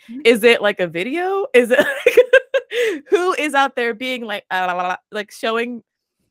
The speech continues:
Speaker 2: showing the toy runners how to use their temperature-controlled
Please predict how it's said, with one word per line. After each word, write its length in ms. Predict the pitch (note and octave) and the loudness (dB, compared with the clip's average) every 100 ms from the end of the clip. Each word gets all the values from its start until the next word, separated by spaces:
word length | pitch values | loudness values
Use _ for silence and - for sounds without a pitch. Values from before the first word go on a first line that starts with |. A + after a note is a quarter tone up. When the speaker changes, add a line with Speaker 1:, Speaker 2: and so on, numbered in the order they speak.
| _ | _
Speaker 2:
showing 420 | - E4+ D4 C#4+ | -6 -4 -2 -4
the 120 | C4+ C4 | -4 -4
toy 220 | C#4+ A3+ | -2 -2
runners 420 | A3 G#3 G3+ G#3 _ _ _ | -2 -4 -4 -8 _ _ _
how 280 | - C#4 E4+ | -4 -2 -2
to 180 | - | -6
use 480 | C4 A#3+ G#3+ A#3+ B3+ | -8 -8 -8 -8 -8
their 320 | G3+ G#3+ G#3 | -2 0 0
temperature-controlled 1200 | G3+ - B3 D#4 D4 C4+ D#4 B3+ - A3 A3 G#3+ | -2 -8 -6 -4 -4 -6 -8 -10 -6 -2 -2 -4